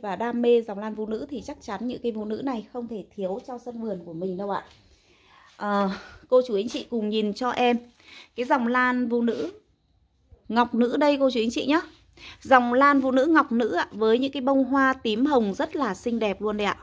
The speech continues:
Tím hồng cực kỳ là xinh đẹp luôn đây cô chú anh chị.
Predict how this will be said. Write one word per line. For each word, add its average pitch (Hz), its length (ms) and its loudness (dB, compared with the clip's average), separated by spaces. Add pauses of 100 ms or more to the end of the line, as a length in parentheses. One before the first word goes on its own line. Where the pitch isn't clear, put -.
(240)
Tím 208 200 2
hồng 247 220 2
cực - 180 -16
kỳ 208 200 0
là 185 140 2
xinh 233 220 -4
đẹp 202 220 -2
luôn 214 140 -2
đây 214 120 -2
cô 214 80 -4
chú 196 120 -6
anh 180 80 -6
chị. 240 200 -6